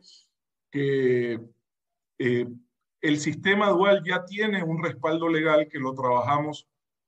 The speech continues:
eh, en este tiempo, que no solo crea un marco regulatorio para que estas titulaciones,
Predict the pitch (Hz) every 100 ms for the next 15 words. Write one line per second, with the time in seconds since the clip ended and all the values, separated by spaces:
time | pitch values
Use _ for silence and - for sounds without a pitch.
0 | _ 120 113 110 127 139 151 147 170 127
1 | 123 - - _ _ _ _ _ - 131
2 | 147 160 180 170 170 165 170 180 185 170
3 | 165 160 165 170 160 147 139 131 156 165
4 | 165 139 135 147 180 175 180 147 127 -
5 | 185 165 139 -